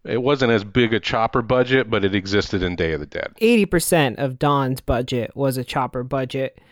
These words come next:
Speaker 2: But no, I agree with y'all. I, um, I started watching this movie and then had to pause it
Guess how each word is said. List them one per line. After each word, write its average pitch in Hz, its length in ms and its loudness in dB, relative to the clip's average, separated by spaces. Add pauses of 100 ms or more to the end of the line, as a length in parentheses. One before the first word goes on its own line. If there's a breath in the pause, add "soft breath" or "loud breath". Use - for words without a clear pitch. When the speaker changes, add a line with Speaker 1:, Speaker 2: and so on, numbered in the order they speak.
(120 soft breath)
Speaker 2:
But 202 120 4
no, 202 100 6
I 202 140 6
agree 247 280 4
with 240 160 4
y'all. 160 300 6
I, 151 440 4
um, 127 560 -2 (420 soft breath)
I 151 80 -2
started 226 400 4
watching 156 340 2
this 139 160 -2
movie 139 240 2
and 139 100 2
then 156 120 2
had 160 80 2
to 139 80 0
pause 170 400 2
it 135 260 0